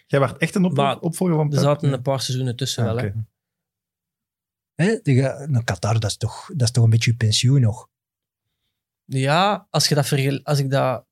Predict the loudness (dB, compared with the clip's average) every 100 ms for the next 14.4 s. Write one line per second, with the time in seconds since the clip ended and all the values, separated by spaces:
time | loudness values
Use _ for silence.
0 | _ -2 0 0 0 2 0 0 -2 -2
1 | -2 0 0 0 -2 0 0 2 0 0
2 | 0 0 0 0 0 -2 -6 -8 -4 -4
3 | -2 -6 -2 0 0 -2 -6 -6 -6 -6
4 | -8 -14 _ _ _ _ _ _ _ _
5 | _ _ -6 -4 -2 -4 -8 -6 -4 -2
6 | -2 -2 -2 -2 -6 -10 -6 -4 -4 -4
7 | -4 -2 -2 -2 -4 -8 -6 -6 -4 -4
8 | -4 -4 -2 0 0 -2 -4 -6 -8 -6
9 | -4 -4 -6 -4 -6 -4 -8 -6 -4 -4
10 | -4 -6 -8 -6 -6 -6 -4 -2 0 0
11 | 0 0 0 0 -2 -6 -14 _ -10 -4
12 | 0 2 2 2 -2 -4 -2 -2 -2 -2
13 | 0 0 0 -2 -2 -2 -4 -6 -8 -8
14 | -10 -10 -14 -16